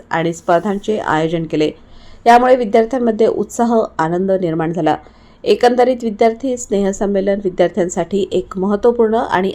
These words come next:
आनंददायी अनुभव असं शाळेचे चेअरमन संजय श्रीराम सोनवणे अध्यक्ष म्हणून उपस्थित होते. माजी मुख्याध्यापक विजय सोनवणे व सर्व शिक्षक कार्यक्रमामध्ये उपस्थिती दिली. एक सुंदर गेट टुगेदर साजरा करण्यात आला.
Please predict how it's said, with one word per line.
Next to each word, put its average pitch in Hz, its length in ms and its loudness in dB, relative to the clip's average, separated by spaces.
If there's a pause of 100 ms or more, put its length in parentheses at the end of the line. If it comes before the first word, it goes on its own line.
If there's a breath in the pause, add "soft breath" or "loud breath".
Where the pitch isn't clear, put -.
आनंददायी 214 600 0
अनुभव 185 560 0
असं 185 220 -6
शाळेचे 160 440 -4
चेअरमन 180 500 0 (580 loud breath)
संजय 254 300 4
श्रीराम 202 380 2
सोनवणे 196 520 -2 (120)
अध्यक्ष 185 400 -4
म्हणून 202 220 -4
उपस्थित 170 480 -8
होते. 156 320 -4 (640 soft breath)
माजी 233 260 2
मुख्याध्यापक 254 680 -2
विजय 190 240 0
सोनवणे 196 460 -2
व 202 100 -4
सर्व 180 300 0
शिक्षक 196 380 -4 (100)
कार्यक्रमामध्ये 180 800 -4
उपस्थिती 170 500 -6
दिली. 156 260 -2 (600 soft breath)
एक 196 160 2
सुंदर 208 400 0
गेट 208 280 0
टुगेदर 233 320 2
साजरा 220 340 0
करण्यात 233 300 0
आला. 233 160 0